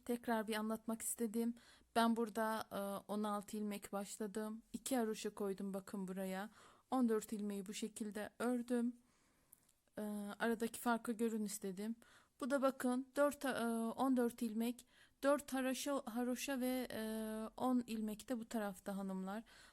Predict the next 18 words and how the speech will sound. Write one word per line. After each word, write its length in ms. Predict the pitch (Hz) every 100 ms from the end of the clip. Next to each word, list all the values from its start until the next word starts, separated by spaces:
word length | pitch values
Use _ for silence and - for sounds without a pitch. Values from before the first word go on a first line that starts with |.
| _ -
Battaniyemi 600 | 269 262 240 226 220 220
şöyle 300 | 254 226 208
çekiyorum. 540 | 240 233 226 214 214
Şunu 340 | - 226 220 - _ -
yakından 500 | 220 214 214 196 196
göstereyim. 360 | 202 196 214 - _ _ _ _ _ _ _ _ _ _ _ _ _ _ _ _ _ -
Evet 220 | 262 254
hanımlar 400 | 262 240 233 240
yakında 440 | 254 277 277 247 220
da, 180 | 233 -
yakından 540 | 233 240 247 240 233 220
da 100 | 208
bu 60 |
şekilde 500 | 214 208 196 185 190
bakın. 440 | 190 190 185 185 202
Burası 400 | 196 185 - -
arkası 560 | 190 185 185 - 180 -
önü. 320 | 202 185